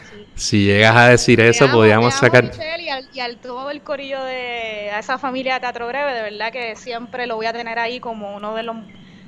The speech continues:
Speaker 2: momentos especiales en mi vida.
Speaker 1: Mira, pues me quise arriesgar y puse el marco y puse todas las chulerías. ¿Viste qué profesional, gente? Esto es profesional. Pero recuerden lo que le dijimos al principio: si quieren ayudarnos con una donación para costear la, la computadora que me pedí para, <laughs> para realizar este programa,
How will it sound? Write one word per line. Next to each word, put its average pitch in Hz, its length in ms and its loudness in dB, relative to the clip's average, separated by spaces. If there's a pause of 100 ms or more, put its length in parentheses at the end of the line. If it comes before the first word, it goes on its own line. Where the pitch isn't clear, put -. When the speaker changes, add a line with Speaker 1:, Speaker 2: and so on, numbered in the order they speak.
Speaker 2:
momentos 226 380 -6
especiales 220 600 -6
en 202 180 -10
mi 196 140 -14
vida. 180 340 -14
Speaker 1:
Mira, 123 220 6
pues 123 100 6
me 117 140 4
quise 107 200 0
arriesgar 131 380 4
y 131 60 4
puse 110 240 0
el 131 80 0
marco 127 480 2
y 110 40 2
puse 104 260 0
todas 135 160 4
las 135 80 0
chulerías. 127 520 4
¿Viste 107 240 -6
qué 190 120 0
profesional, 185 480 0
gente? 135 220 -2
Esto 202 120 -6
es 156 60 -4
profesional. 190 640 -4 (260)
Pero 123 160 4
recuerden 151 500 6
lo 135 120 8
que 123 80 6
le 120 100 8
dijimos 117 220 4
al 139 100 4
principio: 139 340 0
si 117 120 -2
quieren 117 260 0
ayudarnos 135 380 4
con 127 160 -4
una 123 100 2
donación 127 400 0
para 120 200 2
costear 107 280 0
la, 123 220 2
la 110 160 0
computadora 107 480 0
que 123 80 0
me 120 80 2
pedí 113 280 2
para, 127 200 0
<laughs> - 240 -4
para 120 160 2
realizar 113 440 0
este 120 180 -2
programa, 120 420 4